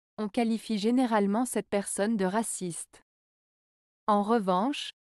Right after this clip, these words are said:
lorsqu'un individu noir insulte un individu blanc de la même manière, on ne le qualifie pas forcément de raciste, mais simplement de con. Cette citation met en évidence une certaine hypocrisie dans la façon dont la société traite les manifestations de racisme selon la couleur de peau des personnes impliquées.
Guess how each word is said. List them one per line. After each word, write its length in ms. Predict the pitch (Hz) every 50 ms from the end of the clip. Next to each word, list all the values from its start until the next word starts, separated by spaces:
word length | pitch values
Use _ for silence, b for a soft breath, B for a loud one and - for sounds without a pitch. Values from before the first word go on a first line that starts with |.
| _ -
lorsqu'un 460 | 214 202 202 - - - - 226 202
individu 580 | 202 226 240 214 233 220 226 233 196 190 208 202
noir 360 | 196 196 208 226 226 190 190
insulte 440 | 196 214 - - - 226 196 - 196
un 140 | 175 180
individu 560 | 196 220 233 202 226 208 214 220 185 180 208 202
blanc 300 | 170 185 190 190 208 208
de 100 | 180 170
la 140 | 170 165
même 220 | 170 190 226 240 220
manière, 640 | 208 208 202 196 185 175 170 175 185 220 226 - _ _ _ _ _ -
on 80 | 220
ne 100 | 214 208
le 140 | 202 196 196
qualifie 460 | - - 240 240 240 240 - - 226
pas 160 | - - 277 262
forcément 580 | - 277 247 - - - 233 208 202 220 233
de 80 | 185 175
raciste, 760 | 170 180 220 214 - - - 208 214 247 - - - - - _ _ _ -
mais 140 | 202 202
simplement 600 | 196 - - 277 277 - - 254 220 214 220 247
de 160 | 233 202 196 - _ _
con. 240 | - - 180 175 160 - _ _ _ _ _ _ _ _ _ _ _ _ _ _ _ _ _ _ _ - -
Cette 240 | - - 202 190 -
citation 640 | - 262 240 - 240 220 - - - 262 277 302
met 160 | 285 226 196 202
en 140 | 214 214
évidence 580 | 202 202 190 220 220 185 202 190 226 240 - -
une 140 | 202 196 180
certaine 440 | - - 226 - - - 240 226 226
hypocrisie 680 | 233 - - 214 - - - 220 214 190 185 214 240
dans 140 | 220 220 185
la 120 | 180 175
façon 420 | 170 - 220 214 - - - 247 247
dont 140 | 226 208 185
la 140 | 180 175
société 560 | 175 - 233 220 - - 247 220 - - 226 -
traite 320 | - - 208 208 - -
les 100 | 185 175
manifestations 880 | 180 190 202 208 214 214 - 233 202 - - 208 190 - - - 233 214
de 100 | 196 180
racisme 680 | 170 175 202 202 - - - 214 247 254 - - 220 214
selon 320 | 202 - - 214 202 190
la 140 | 185 185 180
couleur 380 | - - 254 247 233 233 233 208
de 100 | 202 185
peau 240 | - - 202 220 233
des 140 | 208 196
personnes 520 | - - 208 - - - 208 202 208 202 202
impliquées. 600 | 196 196 - - 208 180 - - 180 165 160